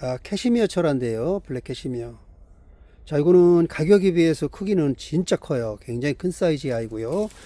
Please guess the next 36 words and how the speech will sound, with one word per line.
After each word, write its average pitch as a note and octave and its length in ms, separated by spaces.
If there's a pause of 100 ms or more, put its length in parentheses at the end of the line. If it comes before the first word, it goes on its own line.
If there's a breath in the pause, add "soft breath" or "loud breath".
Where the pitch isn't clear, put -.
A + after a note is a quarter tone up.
(100 loud breath)
자, C#3+ 120
이렇게 D3+ 320
이제 C#3+ 160
밑에 D3+ 300
판도, D3+ 540
자, B2+ 100
이런 B2+ 160
식으로 A#2 260
생겨 A#2+ 280
있는, E3 460 (300 soft breath)
아, B2 60
블랙 B2+ 300
캐시미어 C#3 360
철화입니다. B2 480 (300 loud breath)
자, F3 140
이것도 G3+ 240
가격 E3+ 300
저렴하게 F3+ 460
드립니다. A#2 600
자, B2 120
만 C3 220
이천 F#3+ 300
원 F3 120
드릴 A#2+ 160
거예요. A2+ 320 (100)
만 B2 160
이천 C3+ 300
원. - 480 (760)
자, A#2 140
사이즈 F#3+ 340
보세요. A#2+ 320
정말 F#3 400
좋습니다. A#2+ 720 (140)
자, - 160
요 B2 100
아이. D#3+ 380